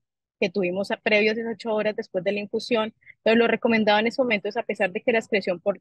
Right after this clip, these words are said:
por leche materna es mínima, debe esperarse ocho horas para poderla,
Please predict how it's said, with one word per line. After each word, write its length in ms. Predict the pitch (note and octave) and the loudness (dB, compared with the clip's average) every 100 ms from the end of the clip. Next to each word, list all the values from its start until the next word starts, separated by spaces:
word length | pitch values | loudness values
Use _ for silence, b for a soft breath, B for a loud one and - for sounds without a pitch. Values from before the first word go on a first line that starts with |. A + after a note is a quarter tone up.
| _ | _
por 100 | G#3+ | 0
leche 240 | F#3+ - | 0 0
materna 600 | A3 G#3 F#3+ F3+ G3 G3+ _ - | -6 -2 -2 0 -4 -4 _ -4
es 200 | G#3+ A3+ | -2 0
mínima, 480 | A#3+ A3+ G3+ G3+ A3 _ _ _ | 0 0 -2 -6 -8 _ _ _
debe 260 | G3 G#3 G#3 | 2 2 2
esperarse 460 | G3+ G#3+ F#3+ F#3+ - | 2 2 2 0 -6
ocho 320 | G#3 - G3 | -6 -4 0
horas 240 | F#3+ G3 | 0 -2
para 200 | - G3+ | -4 -4
poderla, 580 | - F3 E3+ E3+ F3 | -4 -4 -4 -6 -8